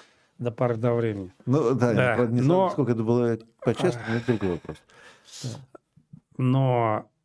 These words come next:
Speaker 1: как вот эта наша парадоксальная ситуация, э, развивается. Партия парламентская, а парламента нет.
Speaker 2: Мгм.
Speaker 1: Э, ну, реального, в настоящем
Speaker 2: Ну,
Speaker 1: смысле
Speaker 2: понятно.
Speaker 1: слова, такой институт отсутствует.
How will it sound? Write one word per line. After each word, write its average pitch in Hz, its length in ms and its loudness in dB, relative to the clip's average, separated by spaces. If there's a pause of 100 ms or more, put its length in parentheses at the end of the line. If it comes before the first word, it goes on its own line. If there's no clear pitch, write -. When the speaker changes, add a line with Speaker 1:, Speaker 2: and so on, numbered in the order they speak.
(300)
Speaker 1:
как 127 340 -4
вот 113 260 -6
эта 113 220 -4
наша 104 920 -4
парадоксальная 117 880 0
ситуация, 107 1040 -4 (920)
э, 117 580 -12
развивается. 113 800 -4
Партия 117 380 -2
парламентская, 120 800 0
а 98 40 -6
парламента 113 640 0
нет. 98 380 -8
Speaker 2:
Мгм. 113 520 -2 (440)
Speaker 1:
Э, 98 180 -6
ну, 98 180 -6
реального, 98 600 -2 (120)
в 92 180 -14
настоящем 110 560 -2
Speaker 2:
Ну, 104 60 -8
Speaker 1:
смысле 123 260 0
Speaker 2:
понятно. 117 80 0 (100)
Speaker 1:
слова, 156 320 2
такой 127 360 0
институт 123 480 -4
отсутствует. - 680 -6